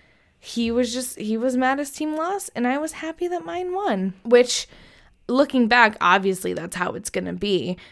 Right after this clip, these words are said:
But my dad and I, we were civil to everyone, and we were quiet. And this guy just, I don't know, he wasn't <laughs> happy about it. But ultimately, that game was so much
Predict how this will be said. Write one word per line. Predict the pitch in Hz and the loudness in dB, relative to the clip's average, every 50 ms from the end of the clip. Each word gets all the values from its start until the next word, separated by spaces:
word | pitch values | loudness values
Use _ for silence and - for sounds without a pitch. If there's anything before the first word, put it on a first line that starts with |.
| - _ _ _ - | -20 _ _ _ -16
But | 185 170 220 208 190 190 190 185 - - - 220 | 0 4 6 6 8 8 6 4 4 2 0 2
my | 233 226 240 277 | 4 4 4 6
dad | 254 311 294 302 339 | 8 8 6 6 6
and | 349 339 | 4 2
I, | 349 381 | 4 6
we | 349 262 214 | 6 4 4
were | 190 208 | 2 2
civil | 214 - - - 262 262 262 277 302 320 320 | 0 0 2 6 6 6 6 6 4 2 4
to | 311 | 4
everyone, | 311 302 285 285 302 311 311 302 294 302 311 320 311 | 4 4 2 2 2 2 4 4 4 4 2 2 0
and | - - 214 208 | 0 0 2 2
we | 208 208 | 2 2
were | 208 208 202 196 | 0 0 0 -2
quiet. | 208 - - - 226 226 247 277 311 330 330 320 320 320 - - - - - _ _ _ _ _ | -2 -6 -2 0 2 2 4 2 4 4 4 4 2 0 -2 -10 -20 -20 -20 _ _ _ _ _
And | - 214 208 208 208 208 202 | 0 2 4 4 4 2 0
this | 226 220 220 - | -2 -4 -4 -4
guy | - - 262 277 294 302 | -6 -6 -8 -6 -6 -4
just, | 285 294 294 277 - - - 269 - - - - - - - - - - - - | -2 -2 -2 -2 0 -2 -2 -4 -6 -10 -14 -14 -14 -16 -16 -16 -18 -16 -12 -12
I | - - 180 185 | -8 -4 -2 0
don't | 208 240 254 269 | 0 0 0 0
know, | 302 339 359 359 | -2 -4 -6 -8
he | - - - 277 240 | -8 -6 -4 -2 2
wasn't | 240 254 254 254 302 285 | 2 2 4 4 4 4
<laughs> | 220 214 277 | 2 0 -6
happy | 330 370 - - 262 233 | -8 -6 -2 2 2 4
about | 202 220 226 214 202 208 202 | 4 4 4 4 4 4 2
it. | 202 196 - - - - - - - - - - - - | 2 0 -2 -4 -10 -16 -16 -18 -18 -18 -18 -18 -6 4
But | 233 277 269 - | 6 6 6 6
ultimately, | - - 269 - 277 - 320 302 294 - 160 170 262 269 269 262 - | 6 4 6 4 4 2 -2 -4 -4 -4 -4 -4 -2 -2 0 0 -2
that | - 208 196 208 196 202 - - 208 | -2 0 2 4 4 4 4 0 -2
game | 202 196 190 190 185 185 180 175 - - | -2 -2 -2 -2 -2 -4 -6 -6 -8 -8
was | - 180 185 180 160 180 190 | -6 -4 -4 -4 -4 -4 -4
so | - - - - - - - - - - 220 202 202 202 196 196 196 190 190 190 185 180 185 208 | -2 -2 -2 -2 -4 -4 -4 -4 0 0 2 2 2 2 2 4 4 4 4 4 4 0 -2 -8
much | 214 190 185 180 180 175 175 175 170 170 175 - - - | -8 -6 -4 -2 -2 -2 -2 -2 -2 -4 -4 -6 -8 -12